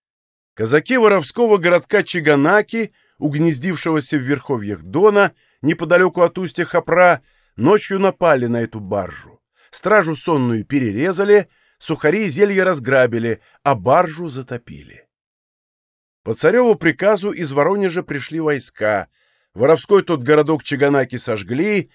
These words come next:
казаков, причастных к разбойному на баржу нападению, нещадно в бою разбили, а взятого в плен Исаула Якирку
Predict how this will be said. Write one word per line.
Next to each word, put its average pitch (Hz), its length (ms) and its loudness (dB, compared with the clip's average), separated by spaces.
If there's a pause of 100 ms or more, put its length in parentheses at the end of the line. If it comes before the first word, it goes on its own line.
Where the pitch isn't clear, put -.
(280)
казаков, 160 600 2
причастных 185 680 0
к - 80 -12
разбойному 170 640 -2
на 160 120 0
баржу 156 320 0
нападению, 160 760 0 (240)
нещадно 180 600 2
в 135 60 -6
бою 151 260 -2
разбили, 113 760 -6 (420)
а 117 140 -2
взятого 185 440 2
в - 80 -12
плен 196 260 2
Исаула 175 460 -2
Якирку 156 800 -2